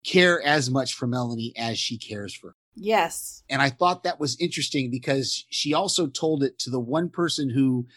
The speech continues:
Speaker 1: is definitely gonna scurry back to Wilford at some point and let him know that, "Hey, Alex cares more about Melanie than you think she does,"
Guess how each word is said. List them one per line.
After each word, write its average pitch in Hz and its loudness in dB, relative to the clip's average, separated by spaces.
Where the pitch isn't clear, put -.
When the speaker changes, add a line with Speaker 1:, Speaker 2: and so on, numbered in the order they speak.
Speaker 1:
is 143 0
definitely 156 2
gonna 120 -2
scurry 127 0
back 107 -4
to 110 -6
Wilford 120 -2
at 95 -10
some 110 -2
point 127 -6
and 101 -8
let 127 0
him 107 -6
know 107 -6
that, 95 -8
"Hey, 123 -2
Alex 143 -2
cares 135 -2
more 123 -2
about 107 -6
Melanie 113 -6
than 95 -10
you 101 -8
think 135 -6
she - -10
does," - -18